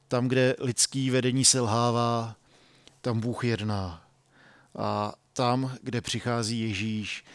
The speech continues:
tak tam začíná království pokoje. To je začátek radosti, kterou nám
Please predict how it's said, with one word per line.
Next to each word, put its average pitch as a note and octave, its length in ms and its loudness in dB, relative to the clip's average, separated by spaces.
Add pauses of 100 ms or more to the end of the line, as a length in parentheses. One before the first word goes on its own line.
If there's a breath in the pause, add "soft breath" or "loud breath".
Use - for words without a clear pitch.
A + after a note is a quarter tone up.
(140 loud breath)
tak - 160 -10
tam A#2 200 -2
začíná A2 500 -2
království A2 640 -6
pokoje. F#2 520 -8 (3000 soft breath)
To B2+ 120 2
je A#2 360 2
začátek B2 640 0
radosti, A2 720 0 (500 soft breath)
kterou A2 300 -4
nám G#2+ 360 -4